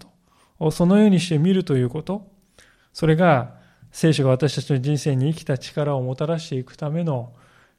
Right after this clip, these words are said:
鍵になるんだということであります。まあ、そして火種を抱えたままのですね、この一行はなんとかエジプトに着くわけですけれども、そこで、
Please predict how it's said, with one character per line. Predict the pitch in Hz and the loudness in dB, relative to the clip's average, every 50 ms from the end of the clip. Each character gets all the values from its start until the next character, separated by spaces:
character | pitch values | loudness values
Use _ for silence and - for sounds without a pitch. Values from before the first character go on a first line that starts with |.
| _ - | _ -16
鍵 | - - 143 120 156 165 | -6 -4 -2 0 2 4
に | 160 156 131 | 4 4 4
な | 123 127 | 2 2
る | 127 131 120 | 0 0 -2
ん | 110 110 | -4 -4
だ | 113 110 104 - - - _ _ - | -8 -10 -12 -14 -18 -20 _ _ -10
と | - 143 | -6 -4
い | 120 117 | -4 -4
う | 113 | -4
こ | 117 156 | -6 -8
と | - 160 139 | -6 -6 -4
で | 123 123 113 - - - | -2 -4 -4 -6 -8 -12
あ | - 117 | -12 -12
り | 113 | -10
ま | 110 113 120 - | -10 -12 -16 -18
す。 | - - - - - _ _ _ _ _ _ _ _ _ _ _ _ _ _ _ _ _ _ _ _ _ _ _ _ _ _ _ _ _ _ _ _ _ _ _ _ _ _ _ _ _ _ _ _ _ _ _ _ _ _ _ _ _ _ _ _ _ _ _ _ _ _ _ _ _ _ _ _ _ _ - _ _ _ _ _ _ _ _ _ _ _ _ _ _ _ _ _ _ - | -20 -20 -20 -20 -20 _ _ _ _ _ _ _ _ _ _ _ _ _ _ _ _ _ _ _ _ _ _ _ _ _ _ _ _ _ _ _ _ _ _ _ _ _ _ _ _ _ _ _ _ _ _ _ _ _ _ _ _ _ _ _ _ _ _ _ _ _ _ _ _ _ _ _ _ _ _ -20 _ _ _ _ _ _ _ _ _ _ _ _ _ _ _ _ _ _ -2
ま | - 165 | 0 2
あ、 | |
そ | 160 170 214 226 | 4 6 6 4
し | 220 - | 4 6
て | - 233 214 165 - 165 156 | 6 6 6 6 4 2 0
火 | - 196 | 0 4
種 | 190 208 214 214 208 | 6 6 6 6 4
を | 202 | 4
抱 | 196 190 185 180 208 196 | 4 2 2 6 6 6
え | 175 | 6
た | 190 165 | 6 6
ま | 151 156 | 6 8
ま | 156 160 156 | 6 6 6
の | 143 131 | 6 4
で | 120 127 | 0 0
す | 120 - | -2 -2
ね、 | 143 135 | -4 -4
こ | 127 - 151 | 0 0 0
の | 151 139 139 | 2 2 2
一 | 156 151 | 0 -2
行 | 147 - - 151 139 | -4 -2 0 0 2
は | 135 127 | 2 2
な | 135 160 170 | 2 0 0
ん | 156 | 0
と | - 135 | -2 -2
か | - 135 | 0 0
エ | 131 | 0
ジ | 123 156 160 | 0 -2 -4
プ | - | -2
ト | - 160 | 0 0
に | 147 143 135 | 0 0 -2
着 | - - | -4 -4
く | - 160 | -2 0
わ | 147 127 117 | 0 0 0
け | - 120 | -4 -6
で | 123 113 | -6 -8
す | 117 - | -10 -8
け | - 135 | -8 -6
れ | |
ど | 131 143 | -4 -4
も、 | 165 190 190 | -4 -4 -4
そ | - 190 | -4 -4
こ | 196 226 214 | -2 0 2
で、 | 220 214 175 135 117 - - - _ | 4 4 4 4 2 -2 -10 -20 _